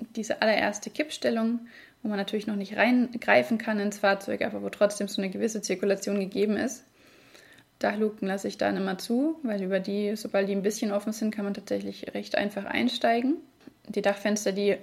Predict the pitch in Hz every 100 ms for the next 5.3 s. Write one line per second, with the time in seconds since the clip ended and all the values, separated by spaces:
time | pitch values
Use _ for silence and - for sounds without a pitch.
0 | - 202 202 196 202 196 214 - 202 190
1 | - - - - - 196 196 190 196 190
2 | - - - 202 196 - 185 202 185 190
3 | 214 - 202 214 220 254 - 233 233 226
4 | 240 233 214 202 - 202 208 208 - 247
5 | - 294 -